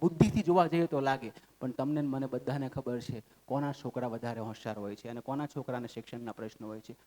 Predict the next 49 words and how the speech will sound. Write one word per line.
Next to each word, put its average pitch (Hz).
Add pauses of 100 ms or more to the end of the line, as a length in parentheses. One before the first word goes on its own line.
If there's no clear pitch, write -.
(140)
કોઈ 156
પણ 131
શાળામાં 131
જઈને 143
સૌથી 135
તેજસ્વી 131
સો 165
છોકરાને 131
તમે 127
જો 123
બહાર 127
કાઢો 135
ને, 123
તો -
એમાંથી 127
સિત્તેર, 147
પંચોતેર, 139
એંસી 127
ટકાના 135
મા 123
બાપ 123
ઓછું 135
ભણેલા 123
કે 123
નહીં 127
ભણેલા 120
હશે, 123 (320)
અને 131
કોઈ 139
પણ 143 (500)
સો 185
ભણેલા 165
વર્ગના 151
તમે 135
ગોતો, 147
તેમાંથી 139
સાઠ, 156
સિત્તેર, 160
એંસી 139
ટકાને 139
ભણતરના 127
પ્રશ્ન 123
છે. 143
આવું 180
શું -
કામ 202
થાય 156
છે 151
ખબર? -